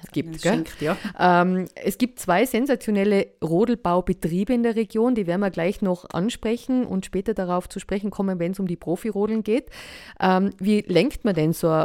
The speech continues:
Speaker 1: Rodel, einen Schlitten, so einen
Speaker 2: Mhm.
Speaker 1: Bock? Äh, was ist denn da wichtig?
Speaker 2: Ja, der Bock ist, äh,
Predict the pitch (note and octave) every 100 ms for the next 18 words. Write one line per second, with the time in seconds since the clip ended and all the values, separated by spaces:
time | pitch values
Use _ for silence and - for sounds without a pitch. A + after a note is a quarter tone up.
0 | - D#3+ D#3 F#3 C#3+ D3 D#3+ - D#3 D#3+
1 | - F3+ F3+ - D#3 D3+ D#3+ F3+ - D#3
2 | E3 - D3 - - D#3 D#3 D#3 D3+ F3+
3 | G#3 G3+ F#3 D3+ D3+ - C3+ - - G#3
4 | G#3+ G#3+ G#3+ A3+ - B3 - - G3 F#3+